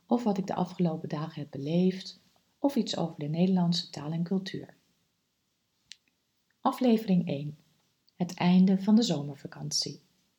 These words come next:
De zomervakantie is voorbij. We zagen het al aan het weer. Vandaag schijnt het zonnetje lekker, maar vorige week leek het wel herfst met al die storm en regen. De scholen zijn ook weer begonnen.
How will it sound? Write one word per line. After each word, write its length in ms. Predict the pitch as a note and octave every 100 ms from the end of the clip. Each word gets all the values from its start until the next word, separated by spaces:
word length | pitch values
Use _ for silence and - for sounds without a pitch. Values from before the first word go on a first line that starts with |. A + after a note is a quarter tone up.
| _ _ _ _ _ _ _ _ _
De 180 | - B3+
zomervakantie 1080 | B3 - D#3+ F3+ F3+ F3+ F3 E3 D#3+ E3 E3
is 180 | D#3+ -
voorbij. 500 | F3 E3 C#3 C3+ C#3+ _ _ _ _ _ _ _ _ _
We 100 | D#3
zagen 440 | D3+ E3+ F3 F#3+
het 140 | F#3+ F#3+
al 180 | F3 F3+
aan 180 | F#3+
het 140 | G#3 G#3+
weer. 320 | E3+ C3+ C#3 _ _ _ _ _ _
Vandaag 520 | - D3 D3+ F3 F#3
schijnt 280 | - D#3 D3
het 140 | C#3+
zonnetje 420 | - G3 G#3+ -
lekker, 460 | D3 C#3 - D#3+ G3 - _ _
maar 240 | - D3+ -
vorige 460 | - G3 G#3+ F3+
week 360 | D3 D3 E3+ -
leek 220 | D#3 D3
het 120 | D#3
wel 200 | - C#3+
herfst 640 | C#3 - F#3 A3 - - -
met 140 | F#3+
al 140 | - F3
die 120 | E3+
storm 480 | E3+ - F#3 F3 D#3+
en 140 | E3
regen. 540 | E3+ D#3+ D3+ - D3 - _ _ _ _ _ _ _ _ _ _
De 120 | -
scholen 400 | C3 - F3+ G3
zijn 220 | D3+ C3+
ook 160 | D3+ F#3+
weer 160 | F#3+ E3
begonnen. 480 | D3+ - D3 C#3